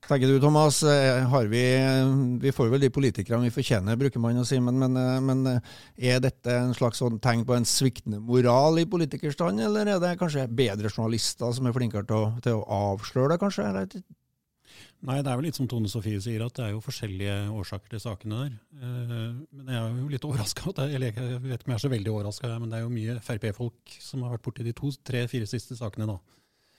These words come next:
Speaker 2: Og det går jo, <clears throat> det går jo mye på reiseregninger og, og rei-, reiser og sånn, og det er klart at, eh, nå må jo Stortinget gå gjennom måten de har, eh, altså, hvordan kontrollen er på disse sakene også. Eh, men det er klart, det,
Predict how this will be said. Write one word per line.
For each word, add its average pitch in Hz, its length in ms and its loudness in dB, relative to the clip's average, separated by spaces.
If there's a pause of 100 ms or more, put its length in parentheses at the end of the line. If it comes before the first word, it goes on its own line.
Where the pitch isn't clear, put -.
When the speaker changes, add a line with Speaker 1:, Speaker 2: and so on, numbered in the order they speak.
(320)
Speaker 2:
Og - 140 -20
det 151 100 -6
går 120 160 2
jo, 123 60 4 (280)
<clears throat> 135 280 4
det 135 80 -4
går 120 100 2
jo 123 80 0
mye 117 140 2
på 139 100 0
reiseregninger 120 880 0
og, 123 140 -2 (320)
og 120 80 -4 (100)
rei-, 127 220 -2 (340)
reiser 139 400 -2
og 156 80 0
sånn, 185 160 -4
og 165 80 -4
det 147 60 -4
er 139 80 -8
klart 135 180 -8
at, 135 240 -12
eh, 135 80 -6
nå 131 640 -8
må 127 140 -18
jo 123 100 -20
Stortinget 123 400 -6
gå 123 160 -2
gjennom 113 300 -6 (1080)
måten 117 320 -12
de 113 160 -10
har, 110 240 -6
eh, 110 640 -8 (320)
altså, 123 220 -20 (420)
hvordan 120 320 -6
kontrollen 110 460 -2
er 95 100 -6
på - 160 -10
disse 120 240 -8
sakene 147 380 -6
også. 170 320 -8 (180)
Eh, 139 140 -8
men 131 160 -6
det 127 100 -4
er 127 140 -10
klart, 127 180 -12
det, 143 80 -10